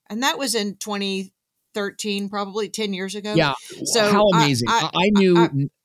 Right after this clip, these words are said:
Speaker 2: I knew nothing about those until I got sick, right? And,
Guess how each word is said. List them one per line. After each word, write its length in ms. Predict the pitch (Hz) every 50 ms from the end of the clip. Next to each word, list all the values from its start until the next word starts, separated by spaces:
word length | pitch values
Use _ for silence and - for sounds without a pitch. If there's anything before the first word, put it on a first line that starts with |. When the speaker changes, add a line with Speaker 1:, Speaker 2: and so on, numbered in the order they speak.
| _ _ _ _ _ _ _ _ _ _ - - - _ _ _ _ _ _ _ _ _ _ _ _
Speaker 2:
I 80 | - 175
knew 100 | 202 202
nothing 420 | 180 170 170 160 151 - 165 147 135
about 320 | 120 107 117 110 107 92
those 280 | - 107 101 95 90 107
until 340 | - 117 113 - 123 117 110
I 80 | 104 101
got 240 | 87 95 90 85
sick, 380 | - - - 90 82 82 - - -
right? 380 | - 104 107 104 104 107 101 - -
And, 340 | 117 117 113 110 110 107